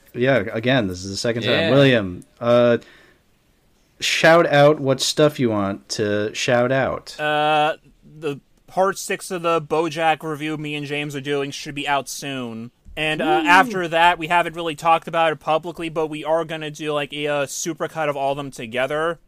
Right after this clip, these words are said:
Speaker 1: Hmm.
Speaker 3: And just to force
Speaker 2: Yeah.
Speaker 3: you guys to watch it, there's gonna be new stuff in the supercut.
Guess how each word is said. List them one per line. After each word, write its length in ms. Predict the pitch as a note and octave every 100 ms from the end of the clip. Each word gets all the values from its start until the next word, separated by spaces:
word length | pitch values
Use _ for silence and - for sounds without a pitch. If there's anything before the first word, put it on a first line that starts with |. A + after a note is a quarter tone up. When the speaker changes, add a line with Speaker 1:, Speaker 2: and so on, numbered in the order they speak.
| _
Speaker 1:
Hmm. 280 | G2+ G#2 G#3+ C#4+
Speaker 3:
And 120 | D#3+
just 220 | F#3+ A3
to 180 | G#3 A#2+
force 240 | A3 C4 A3+
Speaker 2:
Yeah. 40 |
Speaker 3:
you 40 |
guys 280 | F#3 F3 F3
to 100 | -
watch 360 | D3 D3+ F#3 -
it, 120 | D#3+
there's 160 | C#3 C#3+
gonna 180 | D#3 D#3
be 140 | D3+
new 220 | C#3+ F3
stuff 300 | G3 - D3+ F3+
in 160 | A3+
the 60 | F3
supercut. 640 | - D3 B2+ A#2 B2 G2+